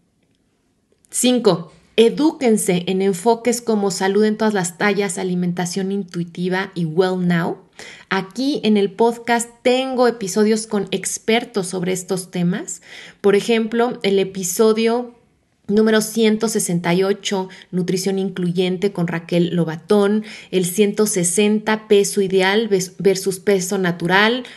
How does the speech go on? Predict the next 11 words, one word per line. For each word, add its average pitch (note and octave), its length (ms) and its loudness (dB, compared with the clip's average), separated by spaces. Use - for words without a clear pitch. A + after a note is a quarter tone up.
con F3+ 160 2
Ana F3 160 4
Lucía E3+ 300 0
Filippi, A3 720 -2
el G3 160 4
ciento A#3+ 480 0
cuarenta F3 360 2
y E3+ 60 0
siete, A3+ 640 0
confianza F#3+ 580 -2
corporal F#3 840 0